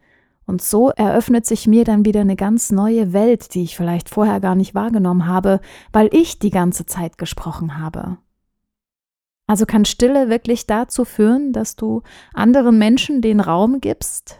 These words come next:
den sie vielleicht brauchen oder den sie sich wünschen oder den du dir wünschst, um einfach auch wirklich intensiv und hundertprozentig bei dem anderen zu sein, ihm zuzuhören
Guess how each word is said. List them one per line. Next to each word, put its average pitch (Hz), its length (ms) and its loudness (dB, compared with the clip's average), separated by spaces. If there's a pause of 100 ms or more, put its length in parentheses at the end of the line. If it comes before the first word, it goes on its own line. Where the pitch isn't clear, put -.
(220)
den 208 200 2
sie 196 140 -2
vielleicht 185 480 -4
brauchen 247 560 -2
oder 196 200 -2
den 185 200 -2
sie 190 120 -4
sich - 260 -8
wünschen 254 400 2
oder 190 340 -2 (320)
den 202 240 4
du 214 200 4
dir 190 280 -2
wünschst, 208 540 -2 (300)
um 180 120 -2
einfach 233 380 0
auch 233 420 0 (320)
wirklich 277 400 2
intensiv 262 640 2
und 220 140 4
hundertprozentig 226 760 0
bei 190 180 0
dem 240 160 0
anderen 214 320 -2
zu 208 160 -4
sein, 180 540 -2 (120)
ihm 170 300 -4
zuzuhören 226 920 2